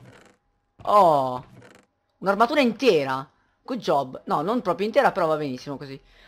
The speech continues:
Ok, allora adesso, eh, bisogna scappare da quei buchi. Eh, il bello di questo mondo è proprio perché è molto ampio e non ha problemi di limiti o eccetera, quindi... Eh, per esempio l'unica cosa brutta è che bisogna tipo scendere pian piano perché sennò si muore.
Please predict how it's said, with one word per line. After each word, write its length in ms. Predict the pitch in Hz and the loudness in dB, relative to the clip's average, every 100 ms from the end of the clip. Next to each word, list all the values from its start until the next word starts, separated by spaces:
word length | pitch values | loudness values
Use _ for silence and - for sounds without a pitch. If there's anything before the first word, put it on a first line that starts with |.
| - | -2
Ok, 180 | 214 214 | 0 2
allora 320 | 190 190 185 | 4 6 4
adesso, 600 | 175 240 - 233 233 - | 4 2 2 2 2 -2
eh, 180 | 170 160 | -6 -4
bisogna 200 | 143 180 | -2 -4
scappare 280 | 180 190 185 | -2 2 2
da 80 | |
quei 120 | 165 160 | 2 -4
buchi. 420 | 147 147 - 214 - - - | -6 -10 -8 -12 -12 -20 -16
Eh, 240 | - 165 165 | -4 -2 0
il 60 | |
bello 160 | 185 254 | 6 6
di 80 | 240 | 6
questo 200 | 240 254 | 2 2
mondo 160 | 285 | 2
è 40 | 233 | 2
proprio 200 | 196 175 | 0 -2
perché 320 | 180 190 - | -2 -2 -4
è 220 | 190 180 | -14 -8
molto 300 | 180 240 226 | -6 -4 0
ampio 540 | 180 139 135 - 147 147 | 0 0 -8 -4 -2 -2
e 220 | 147 156 | -4 -6
non 180 | 165 233 | -2 0
ha 140 | 190 | 0
problemi 680 | - 156 151 160 156 160 147 | -2 -6 -2 -2 -2 -6 -6
di 120 | 151 | -8
limiti 420 | 160 156 151 160 | -8 -8 -8 -4
o 300 | 147 143 139 | -2 -2 -4
eccetera, 840 | 147 - 151 135 135 151 147 143 | -8 -4 -2 -2 -4 -4 -2 -2
quindi... 300 | 135 143 139 - - - - - - - - | -6 -10 -12 -14 -20 -20 -20 -20 -20 -20 -10
Eh, 140 | 156 | -8
per 140 | 151 175 | -6 -4
esempio 340 | 220 170 196 | -4 -2 -2
l'unica 220 | 190 226 | 0 0
cosa 200 | 226 226 | 0 0
brutta 260 | 214 240 - | -2 -4 -4
è 40 | |
che 80 | 196 | -4
bisogna 280 | 175 170 175 | -4 -6 -8
tipo 240 | 170 165 | -8 -8
scendere 320 | 170 175 170 170 | -8 -6 -4 -4
pian 180 | 175 | -4
piano 240 | 165 170 151 | -6 -6 -6
perché 160 | 135 | -10
sennò 180 | 135 143 | -12 -12
si 140 | 131 139 | -12 -12
muore. 380 | 123 120 127 | -10 -10 -12